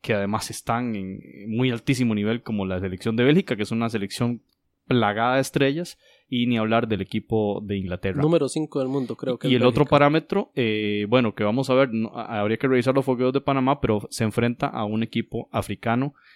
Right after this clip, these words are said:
Speaker 1: y, bueno, como hablaba Jonathan en uno de los episodios, ese juego es el, la esperanza panameña de poder, ojalá, puntuar en, en, en el Mundial, no solo llegar y participar, sino también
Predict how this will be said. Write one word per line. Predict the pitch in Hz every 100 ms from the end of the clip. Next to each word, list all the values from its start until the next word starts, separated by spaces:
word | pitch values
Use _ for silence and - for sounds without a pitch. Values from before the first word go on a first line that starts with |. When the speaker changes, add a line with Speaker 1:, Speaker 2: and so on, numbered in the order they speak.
| _
Speaker 1:
y, | - 117 107 104 104 104
bueno, | 120 113 98
como | 110 104 104
hablaba | 101 113 123
Jonathan | 123 127 - 117 101 95
en | 98 98
uno | 110 123
de |
los | 117 104
episodios, | - 101 123 139 156 - -
ese | 117 - 120
juego | 127 127 135 143
es | 117 120 - -
el, | 110 101 98 131
la | 117
esperanza | 107 - 110 117 120 127
panameña | 120 110 104 113 120 117
de | 101
poder, | - 101 110 117
ojalá, | 110 113 113
puntuar | 110 101 117 117
en, | 110 98
en, | 110 101 101
en | 127 104
el | 101
Mundial, | 98 101 127 180 - _ _ _
no | 113 117
solo | 139 139 131 110 101
llegar | 101 113 156
y | 127 104 101
participar, | 98 107 107 - - 143
sino | 117 113
también | 123 120 120 135